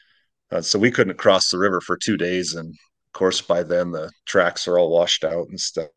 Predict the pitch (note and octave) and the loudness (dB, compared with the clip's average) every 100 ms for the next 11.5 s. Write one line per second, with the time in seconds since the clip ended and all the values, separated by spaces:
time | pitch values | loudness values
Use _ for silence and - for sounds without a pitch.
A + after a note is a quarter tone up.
0 | E2+ - F#2 F2+ E2 D#2 D#2+ - D#2+ D#2+ | -10 0 0 0 -2 -6 -8 -8 -8 -8
1 | E2 - _ _ _ _ F2+ F2+ - _ | -10 -14 _ _ _ _ 2 2 0 _
2 | _ _ _ _ _ _ _ _ _ _ | _ _ _ _ _ _ _ _ _ _
3 | _ _ - A2+ A2+ C3 B2 B2 A2+ G#2 | _ _ 2 4 6 4 6 8 8 4
4 | - _ _ _ _ _ _ _ _ - | -4 _ _ _ _ _ _ _ _ 0
5 | B2+ C3 A#2+ G#2+ G2+ F2+ F2+ - _ _ | 2 2 4 8 8 6 2 -8 _ _
6 | _ _ - - _ _ _ _ _ _ | _ _ -20 -20 _ _ _ _ _ _
7 | _ _ _ - A#2+ A2+ G2 G2+ G#2 - | _ _ _ 2 6 6 8 8 8 6
8 | G#2 G2 G#2+ F#2+ G#2 G2 - - G#2 F2+ | 4 8 6 6 4 2 -2 2 4 4
9 | F#2 F2 G2+ F#2 D#2 F2+ F#2 F2+ F#2+ F#2 | 0 0 0 2 6 6 6 2 0 0
10 | F#2 F#2 - - - _ - G#2+ G2+ F#2+ | -2 -6 -12 -18 -20 _ 0 6 8 8
11 | F2+ D#2 - E2+ E2+ | 4 0 2 4 4